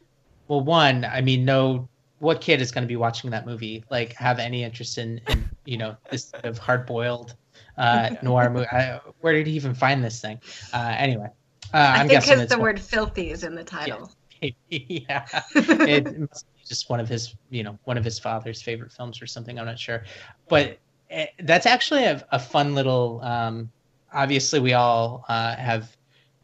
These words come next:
Speaker 1: memorized all of the lines because of, because of the gag he, he gives with the pizza guy. But, um, I think that little touch like that,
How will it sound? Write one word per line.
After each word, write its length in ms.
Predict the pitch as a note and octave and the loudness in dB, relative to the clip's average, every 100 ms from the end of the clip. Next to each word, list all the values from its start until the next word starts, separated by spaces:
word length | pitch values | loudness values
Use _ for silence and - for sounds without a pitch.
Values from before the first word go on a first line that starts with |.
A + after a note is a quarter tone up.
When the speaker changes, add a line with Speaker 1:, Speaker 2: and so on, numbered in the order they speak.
| _ - | _ 0
Speaker 1:
memorized 840 | C3+ C3 B2+ B2 A#2+ A#2 - - G2 | 4 4 6 6 4 -2 -6 -10 -10
all 220 | D3 C#3 C3 | 0 2 2
of 100 | - | 0
the 80 | |
lines 420 | B2 B2 B2 B2 B2 | 0 2 2 -2 -6
because 380 | B2+ B2 A2+ | -8 -8 -8
of, 180 | A#2 A#2+ _ _ | -10 -12 _ _
because 300 | A#2 B2 A2+ | -10 -8 -10
of 100 | A2 | -12
the 60 | A2 | -4
gag 280 | A#2 A2+ A2 | 0 0 -2
he, 220 | A#2 A2+ | -6 -8
he 140 | A#2+ | -10
gives 360 | A#2 A2 - - | -8 -8 -8 -14
with 120 | A2+ | -18
the 60 | _ | _
pizza 260 | - - - | -20 -16 -6
guy. 240 | A2 G#2+ - | -4 -4 -4
But, 240 | A#2+ - - - - | -6 -6 -18 -20 -4
um, 300 | B2+ A#2 A#2 - | 0 0 -2 -4
I 100 | D3+ | -4
think 220 | C3 G#3+ | 2 4
that 320 | G#3 D3+ G2 - _ _ G3 | 6 6 2 -16 _ _ -14
little 320 | D#3+ F#3 F#3 | -2 0 4
touch 320 | - E3+ - | 6 6 4
like 180 | C#3+ B2+ | 0 4
that, 440 | C3 B2 A#2+ A#2 | 6 8 6 2